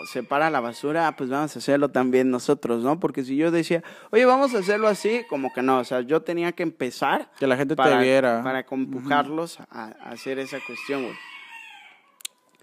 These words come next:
Speaker 1: Y pues, empezaba en la familia, tuve la gran suerte, güey, de tener, o te tengo, güey, a mi hermano, pero mi hermano tenía en ese entonces cuatro o cinco años, güey, cuatro o cinco años, estaba en el kinder.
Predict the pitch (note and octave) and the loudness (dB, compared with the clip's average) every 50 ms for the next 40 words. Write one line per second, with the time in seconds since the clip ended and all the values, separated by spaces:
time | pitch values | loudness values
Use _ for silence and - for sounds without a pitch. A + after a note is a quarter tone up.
0 | _ _ - - - - _ - E3+ F#3 E3+ D3 F#3 F#3 F#3 F#3 F#3+ F3+ - - | _ _ -20 -20 -20 -18 _ 0 0 0 2 4 4 4 6 4 2 0 -4 -14
1 | _ _ _ _ _ _ _ _ - D#3+ D#3 D3 - D3+ C#3+ - D#3+ D#3 D#3 D#3+ | _ _ _ _ _ _ _ _ -2 -2 -2 0 0 -2 2 6 8 8 8 8
2 | E3 - - - _ _ _ - - - D3 C#3+ C#3+ C#3 C3 - - C#3+ D3+ E3 | 6 4 -2 -12 _ _ _ -14 -8 -4 -2 0 0 0 0 2 2 2 2 4
3 | F3 F3 D#3+ D#3+ D#3+ E3 F3 - - D3 C#3+ C3+ C#3+ D3 C#3+ C#3 C3+ C3 B2 B2 | 4 4 4 4 4 2 2 0 -2 -2 0 2 4 4 4 4 4 2 2 2
4 | B2 A#2+ A#2 B2+ C3+ C3+ C#3 C3 - - D3+ D3 - - - C#3 C3 C3 C3 C3+ | 0 0 0 0 0 -2 -2 -2 0 2 2 2 0 0 -2 0 0 2 2 2
5 | C3 B2+ B2+ A#2 - - A#2+ A#2+ B2 C3 C3 C#3 D3+ - - - - - - - | 2 0 -2 -4 -4 -4 -2 0 0 0 0 0 -2 -6 -14 -20 -20 -20 -20 -4
6 | - - C#3 C3+ - D3+ C#3+ C#3+ - G3 A3+ B3 F#3 D#3+ D3+ C#3+ C#3+ C#3+ C#3+ - | 2 4 4 6 6 6 6 6 6 2 4 4 4 4 4 4 2 2 0 0
7 | - - C3+ C3+ C#3 C#3 C3+ D3 E3+ F#3 G3 F#3+ E3+ D3+ - D3+ D3 D3+ C#3+ D#3+ | 0 0 2 4 4 4 4 6 6 6 6 6 4 2 4 4 4 6 6 6
8 | E3+ F#3 G3 G#3 G#3+ G#3+ G3+ G3+ G3+ G3 - F#3 F3 F3 F3+ F#3 F#3 F#3 F3+ F3+ | 4 4 4 4 4 4 4 4 2 2 2 2 2 2 2 2 2 2 2 0
9 | F3+ F#3 F#3 F#3 F3+ - F#3+ F#3+ F#3+ F#3 E3+ - E3+ E3+ F3 F3+ - - _ _ | 0 0 0 -2 0 0 2 2 2 2 0 0 0 -2 -2 -2 -6 -12 _ _
10 | _ _ - F3 F#3 F#3 - - F#3 F#3+ F#3 F#3 F3 - - F#3+ F#3+ F#3+ - G3+ | _ _ 4 6 6 6 4 2 4 4 4 4 2 0 -6 -6 -6 -4 -4 -4
11 | G#3 G#3+ G#3 G3 E3+ D#3 C#3 C3+ C3 C3 B2 - _ _ _ _ - _ - E3+ | -4 -4 -4 -6 -6 -6 -8 -8 -10 -12 -12 -14 _ _ _ _ -18 _ -10 -10
12 | E3+ - D#3+ D#3+ D#3+ E3+ E3 D#3 E3+ E3+ E3+ D3+ C#3+ - - - D#3 D#3 D#3 D3 | -8 -8 -10 -8 -8 -8 -8 -6 -6 -6 -6 -6 -8 -8 -8 -6 -4 -4 -4 -4
13 | C3+ C3 - - D#3+ D#3+ D#3 D3 - | -6 -6 -6 -8 -8 -6 -8 -8 -10